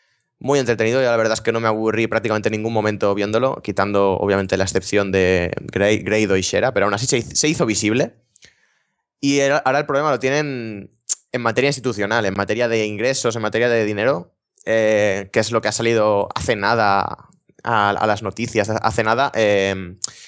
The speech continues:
que no pod-, no pudieron apenas acabar Slammiversary fo-, mi-, financieramente hablando, y que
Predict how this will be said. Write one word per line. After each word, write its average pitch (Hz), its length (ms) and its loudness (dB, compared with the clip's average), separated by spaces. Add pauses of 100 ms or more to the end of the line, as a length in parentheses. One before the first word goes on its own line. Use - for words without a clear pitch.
(140)
que 113 100 -2
no 120 120 0
pod-, 131 220 -2
no 127 180 0
pudieron 135 360 2
apenas 127 360 0
acabar 113 320 2
Slammiversary 107 1040 -2 (760)
fo-, - 160 0
mi-, 127 240 -2
financieramente 131 800 0
hablando, 123 440 2
y 131 120 -4
que 110 360 2